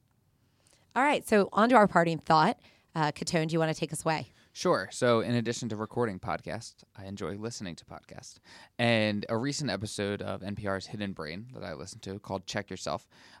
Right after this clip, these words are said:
Speaker 2: uh, was all around, uh, checklists and sort of their power to help improve processes. And it's really, it was really interesting to me because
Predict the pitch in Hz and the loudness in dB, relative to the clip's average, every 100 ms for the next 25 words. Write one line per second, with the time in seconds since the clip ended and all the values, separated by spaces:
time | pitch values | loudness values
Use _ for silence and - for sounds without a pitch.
0 | - 98 85 104 95 113 120 139 120 113 | -4 -2 0 -4 -2 2 4 4 2 2
1 | 110 107 98 - _ _ - 95 - - | 2 2 -2 -12 _ _ -8 -6 -8 -8
2 | 135 120 101 73 - - - 107 110 104 | -4 -4 -6 -10 -10 -14 -10 -8 -6 -6
3 | 98 104 - - 101 98 98 95 _ _ | -2 -4 -4 -2 0 0 -2 -6 _ _
4 | _ - 120 110 104 101 101 - _ _ | _ -4 0 0 0 -4 -6 -10 _ _
5 | _ _ _ - - 151 170 - 147 - | _ _ _ -14 2 6 6 4 -2 -2
6 | - 139 135 120 - _ - 120 113 110 | -2 0 0 -4 -16 _ -8 -2 0 -2
7 | 95 - - - _ 113 113 110 107 - | -8 -12 -14 -16 _ -4 -2 -2 -4 -6
8 | - 107 - 156 175 - 117 110 147 147 | -8 -8 -2 2 2 0 -2 0 0 0
9 | 110 110 107 98 101 101 104 - 98 | -2 -6 -6 -8 -6 -8 -8 -6 -6